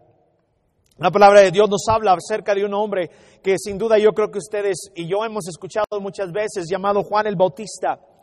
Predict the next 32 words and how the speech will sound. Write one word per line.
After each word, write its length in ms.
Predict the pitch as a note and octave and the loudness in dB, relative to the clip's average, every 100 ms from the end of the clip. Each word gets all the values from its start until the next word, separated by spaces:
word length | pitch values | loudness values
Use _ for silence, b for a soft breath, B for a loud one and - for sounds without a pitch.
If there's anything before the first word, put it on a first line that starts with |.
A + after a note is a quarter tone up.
| b b b b b | b b b b b
Juan 140 | G#3+ | 6
el 60 | B3+ | 8
Bautista, 440 | A#3+ A3+ C4 - | 8 6 -2 -2
dice 280 | A#3 B3+ B3+ | -2 -2 2
la 100 | A#3+ | 2
Biblia, 320 | A3+ B3+ A#3+ | 2 0 0
que 140 | A3 G#3 | 2 0
Dios 240 | G#3+ A#3+ | 2 2
lo 100 | A3+ | 2
había 200 | G#3+ A#3+ | 2 2
elegido, 520 | A#3 G3+ F#3+ A#3 G3+ | 0 -2 -6 -4 -2
ya, 260 | E3 A#3+ B3 | 0 2 2
ya 140 | A3 | 2
le 80 | B3+ | 2
había 180 | C4 B3+ | 4 4
dado 220 | A#3 A#3 | 2 0
un 140 | A3+ F#3+ | -4 -4
plan 420 | A#3 A#3+ A3+ F3 | 0 2 0 0
para 220 | G#3 G3 | 0 0
que 240 | D#3 F#3+ B B - | 0 -2 B B 4
desde 260 | A#3 G#3 G#3+ | 4 6 0
su 320 | - A3 F#3+ - | 2 0 0 -2
nacimiento 840 | A3 A#3 A#3 A#3+ A#3+ C#4 C#4 G3+ A3+ | 2 2 2 -6 0 0 0 2 4
él 120 | C4 | 2
viniera 440 | C4+ B3 C4 B3+ | -2 -4 0 2
a 40 | B3+ | 2
este 280 | C4 - A#3 | -2 -6 -4
mundo 420 | B3+ C4+ A#3 A3+ | -4 2 2 4
para 220 | A3+ G#3+ | 2 2
vivir 440 | G#3+ G#3 C#4+ A#3 | 0 -2 -2 -4
por 220 | - A#3+ A3 | 2 4 6
otros, 480 | A3 A3 G3 D3+ | 4 2 -2 -4